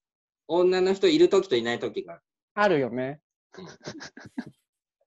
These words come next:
Speaker 2: やばい。ナンパでゴー。メモっとこう。
Speaker 1: そちらを、そういえばいただいたなと思って、思い出しました。
Speaker 2: なるほど。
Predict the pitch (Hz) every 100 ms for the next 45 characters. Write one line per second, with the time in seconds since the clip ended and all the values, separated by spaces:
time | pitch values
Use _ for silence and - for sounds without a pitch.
0 | _ _ _ _ - - 285 277 - _
1 | _ _ _ _ _ - 131 131 123 117
2 | 170 180 151 147 147 143 151 139 135 131
3 | 135 123 - - 143 143 135 - - -
4 | - _ - - - - - 233 330 -
5 | - 123 120 117 - _ _ _ _ 494
6 | - _ _ _ _ - 120 101 95 113
7 | 98 101 98 110 147 147 98 85 _ -
8 | - - - _ _ _ _ _ _ 101
9 | 95 90 92 127 131 120 - 104 -